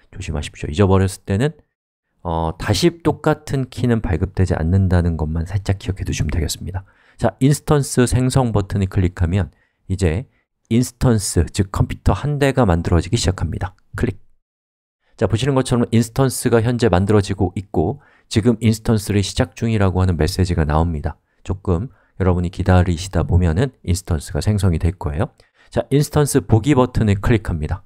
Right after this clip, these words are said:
자, 그러면 지금 우리가 생성을 지시한 컴퓨터가 만들어지고 있고요. 인스턴스 상태를 보면 펜딩, 즉,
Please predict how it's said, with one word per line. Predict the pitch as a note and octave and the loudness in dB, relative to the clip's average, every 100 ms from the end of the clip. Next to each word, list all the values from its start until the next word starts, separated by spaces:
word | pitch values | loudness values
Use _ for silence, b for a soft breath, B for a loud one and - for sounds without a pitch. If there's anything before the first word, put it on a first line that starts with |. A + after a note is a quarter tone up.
| _ | _
자, | - | -6
그러면 | E2 G2 F#2+ F#2 b b b - | -2 0 0 -2 b b b -6
지금 | - A#2+ | 0 2
우리가 | A2 A#2 B2 B2 A2+ | 4 4 6 4 2
생성을 | B2+ C3 B2+ B2+ A#2 A#2+ A#2 - _ _ _ _ _ | 0 -4 0 0 2 0 0 -4 _ _ _ _ _
지시한 | - G2 C3+ C3 C3 A#2 | -8 -4 -2 2 0 0
컴퓨터가 | C3 - - A2+ G2+ | -4 -6 -2 0 2
만들어지고 | E2+ F#2+ G#2 F#2+ F#2 F#2 | 2 2 2 2 0 -2
있고요. | G2 - F#2+ D2+ A#2 - _ _ _ | -4 0 0 0 -4 -10 _ _ _
인스턴스 | - - - A#3 - | -2 0 0 -2 -2
상태를 | - B2+ - C#3+ A#2+ | -2 -2 0 2 2
보면 | A2 A#2 A2+ | 2 0 -2
펜딩, | - D3 C#3+ F#2+ - | -2 -2 -2 -4 -6
즉, | - F#2+ | -8 -10